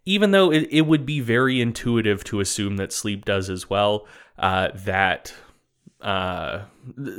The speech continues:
that quantitative evidence just doesn't exist yet. So the, the first step would just be to,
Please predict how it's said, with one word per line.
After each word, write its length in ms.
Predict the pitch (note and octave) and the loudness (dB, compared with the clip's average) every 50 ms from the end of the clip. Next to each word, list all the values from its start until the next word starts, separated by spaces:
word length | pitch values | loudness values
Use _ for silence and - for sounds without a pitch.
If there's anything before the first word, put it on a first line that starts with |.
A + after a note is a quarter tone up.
| C3+ C3 | -2 2
that 240 | C3+ A#2+ A2 - - | 4 4 4 2 -2
quantitative 720 | - - A#2+ A#2 B2 B2 A#2+ A#2 - A#2+ A#2 G#2+ G2+ F2+ | -4 -2 0 2 4 4 2 2 0 0 0 0 0 0
evidence 640 | - F#2+ G2+ G#2+ G2 F2+ F2+ F#2 F#2 - - - - _ | 0 -2 -2 0 0 -2 -2 -4 -6 -10 -12 -14 -14 _
just 280 | - A#2 G#2 F#2 G#2 G2 | -4 -4 -2 -2 -2 0
doesn't 320 | G2+ G2 G2 F#2+ G2 F#2 | 0 2 2 0 -2 -6
exist 460 | F2+ F2+ - - F#2 F2+ - - - | -8 -8 -8 -6 -6 -6 -6 -8 -8
yet. 260 | - C#2+ - - - - - - - - - | -6 -6 -8 -8 -10 -16 -20 -20 -20 -16 -6
So 280 | - - E3 C#3 C3+ C3 | 2 4 6 8 8 8
the, 160 | B2+ C#3 - | 6 4 4
the 160 | - C3+ C3+ | 4 0 0
first 280 | - - D4+ C#4 - - | 2 2 2 2 2 2
step 240 | - G#2 F#2+ - - | 4 4 2 4 2
would 160 | A2+ G#2 G#2 | 2 0 2
just 280 | G#2 G#2 F#2+ - - - | 0 -2 -2 -2 -4 -4
be 220 | A2+ G#2+ G2+ G2 F2+ | -4 -2 -2 -2 -4
to, 300 | - - G#2 G2 F#2+ - | -4 0 2 2 2 4